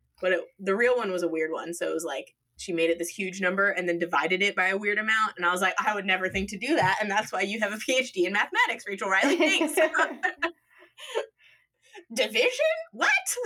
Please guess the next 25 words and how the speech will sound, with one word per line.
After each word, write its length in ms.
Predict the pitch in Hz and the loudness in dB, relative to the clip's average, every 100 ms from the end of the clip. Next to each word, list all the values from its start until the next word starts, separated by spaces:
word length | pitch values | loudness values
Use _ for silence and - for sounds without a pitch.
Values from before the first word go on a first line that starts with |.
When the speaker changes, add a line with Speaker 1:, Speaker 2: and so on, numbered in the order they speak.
| 339 - - - - _ - _ _ _ _ _ _ - - - _ - | -6 -10 -18 -18 -20 _ -20 _ _ _ _ _ _ -20 -20 -20 _ -2
Speaker 2:
I 60 | 214 | 0
like 140 | 247 | 2
how 120 | 269 | 2
Jack 320 | 233 175 180 | 2 2 2
gets, 200 | - 185 | 0 0
like, 180 | 196 175 - | 0 -2 0
all 200 | 170 165 | 0 2
the 100 | 175 | 0
word 300 | 175 175 180 | 0 -2 -2
things, 340 | 180 180 185 | -2 0 -4
and 140 | 190 - | -6 -2
you're 120 | 185 | -2
like, 140 | 160 - | 0 0
"I've 140 | 226 | 0
got 200 | 208 180 | 0 -2
one 200 | 180 175 | -2 -4
problem 340 | - 185 190 190 | 0 0 2 0
right, 140 | 165 | 0
and 120 | - | 2
I 120 | 175 180 | 2 2
will 180 | 170 | 2
lord 240 | 175 180 190 | 2 2 0
this 160 | 202 | -2
over 220 | 190 180 175 | 0 0 0
you 300 | 170 175 | 0 0